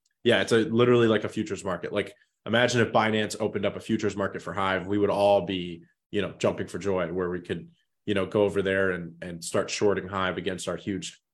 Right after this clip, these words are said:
you know, stacks of Hive. Like, as someone who's got, like, a million Hive, I would love the ability to, like, Hive pumped and I'm sitting on a million staked Hive. I can't do anything, you know?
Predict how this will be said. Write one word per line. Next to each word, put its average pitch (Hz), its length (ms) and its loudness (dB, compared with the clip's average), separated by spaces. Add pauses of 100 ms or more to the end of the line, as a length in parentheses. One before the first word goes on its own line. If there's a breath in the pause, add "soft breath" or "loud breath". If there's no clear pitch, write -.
you 113 80 -4
know, 92 140 -2
stacks - 460 -4
of 92 60 -6
Hive. 92 280 -8 (340)
Like, 113 140 4
as 110 100 4
someone 127 220 4
who's 110 120 4
got, 113 140 4
like, 107 120 0
a 104 40 -4
million 101 300 -2
Hive, 95 420 -2 (600)
I 101 520 2
would 95 240 -4
love 98 540 2
the 101 80 0
ability 95 520 0
to, - 120 -6
like, 90 320 -6 (180)
Hive 101 300 -2
pumped 113 380 -4 (240)
and 104 120 -2
I'm 98 100 0
sitting 104 220 2
on 98 140 0
a 95 60 -2
million 95 280 -2
staked 95 300 -4
Hive. 95 260 -2
I 87 40 -8
can't 82 260 -10
do 101 140 0
anything, 82 400 -12 (100)
you 92 80 -8
know? 92 300 -6